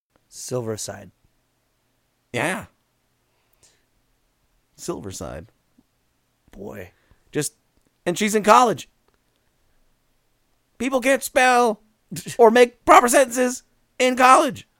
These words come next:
Speaker 1: See, I have a college degree. I have a college degree.
Speaker 2: Oh, my
Speaker 1: But this
Speaker 2: God.
Speaker 1: is why the trades, man. The trades. Pick a trade.
Speaker 2: Pick a trade. Get in the trades. I'm done. I can't even read the rest of them. I just,
Speaker 1: Nah.
Speaker 2: I was just, there's like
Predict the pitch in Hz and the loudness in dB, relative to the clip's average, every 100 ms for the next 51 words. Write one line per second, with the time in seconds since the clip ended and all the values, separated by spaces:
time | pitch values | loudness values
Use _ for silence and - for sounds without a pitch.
0 | _ _ _ _ _ _ - 120 127 120 | _ _ _ _ _ _ -14 -10 -10 -10
1 | 101 113 113 117 110 113 123 120 - _ | -8 -6 -6 -6 -12 -6 -6 -8 -18 _
2 | 113 123 143 147 147 151 151 151 143 156 | -6 -2 -2 -2 0 0 -2 -8 -6 -6
3 | 151 - - - - - - - 156 294 | -8 -12 -20 -18 -14 -4 -2 -2 -2 -4
4 | 120 120 123 123 - 104 90 87 - _ | -6 -6 -8 -10 -10 -8 -10 -16 -20 _
5 | _ _ - 90 98 95 95 - 110 101 | _ _ -20 -20 -20 -20 -18 -8 -6 -6
6 | 87 87 - _ _ _ _ _ _ _ | -10 -20 -20 _ _ _ _ _ _ _
7 | _ _ _ _ _ _ _ _ _ 135 | _ _ _ _ _ _ _ _ _ -14
8 | 127 - 135 127 107 _ _ _ _ _ | -14 -4 -2 -2 -6 _ _ _ _ _
9 | _ 104 120 110 90 85 85 - - 117 | _ -14 -12 -10 -8 -8 -8 -12 -10 -6
10 | 117 101 - 87 87 - 123 110 95 90 | -6 -8 -10 -8 -8 -8 -8 -6 -6 -8
11 | 92 - - 113 95 87 92 82 90 - | -10 -12 -8 -6 -6 -6 -8 -6 -8 -8
12 | 95 104 104 - 131 135 143 143 156 135 | -8 -8 -8 -12 -6 -4 2 2 2 -2
13 | 120 156 127 98 | -2 -2 -2 -6